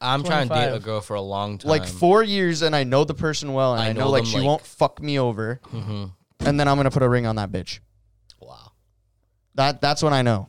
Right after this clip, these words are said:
Speaker 3: that she won't fuck me over.
Speaker 1: Exactly.
Speaker 3: Like, that's
Speaker 1: You don't know someone un-, until a year into a relationship, too.
Speaker 3: Yeah,
Speaker 2: Until
Speaker 3: no.
Speaker 2: how long?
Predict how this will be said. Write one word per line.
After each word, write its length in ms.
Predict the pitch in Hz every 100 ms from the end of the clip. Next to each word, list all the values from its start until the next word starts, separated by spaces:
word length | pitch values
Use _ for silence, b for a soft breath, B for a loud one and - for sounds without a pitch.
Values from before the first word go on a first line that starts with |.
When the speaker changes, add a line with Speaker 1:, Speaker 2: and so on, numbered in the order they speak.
| _
Speaker 3:
that 160 | 120 127
she 100 | 139
won't 220 | 135 135
fuck 260 | - 135 -
me 160 | 120
over. 320 | 113 101 - 123
Speaker 1:
Exactly. 600 | 101 104 98 90 - 87 - B
Speaker 3:
Like, 180 | 123 104
that's 140 | 123
Speaker 1:
You 80 | 135
don't 200 | 170 123
know 160 | 117 117
someone 400 | - 104 98 95
un-, 120 | 107 104
until 240 | 101 110
a 40 | 101
year 200 | 98 95
into 260 | 92 95
a 20 |
relationship, 540 | 92 92 - 95 101 -
too. 280 | - 87 90 113
Speaker 3:
Yeah, 180 | 131
Speaker 2:
Until 220 | 135 165 123
Speaker 3:
no. 40 |
Speaker 2:
how 120 | 143 131
long? 300 | 160 202